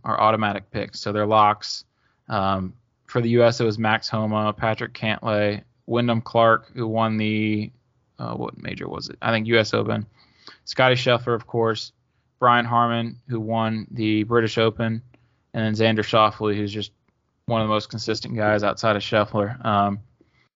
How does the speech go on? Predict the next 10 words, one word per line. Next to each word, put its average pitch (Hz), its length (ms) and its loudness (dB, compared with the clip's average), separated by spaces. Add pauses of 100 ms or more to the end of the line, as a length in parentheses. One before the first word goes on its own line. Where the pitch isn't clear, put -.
(960)
so - 120 0
that 135 160 6
leaves 131 180 -2
six 131 260 -4
picks 127 300 -8
remaining. 117 540 -2 (640)
You're 127 120 2
looking 131 200 4
at 120 120 2
Koepka, 131 640 2